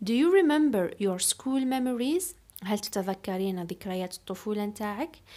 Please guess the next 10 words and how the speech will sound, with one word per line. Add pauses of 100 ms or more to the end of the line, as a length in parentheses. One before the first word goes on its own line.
(240)
أو
ذكريات
المدرسية
نتاعك؟ (680)
How
do
you
describe
your (100)
experience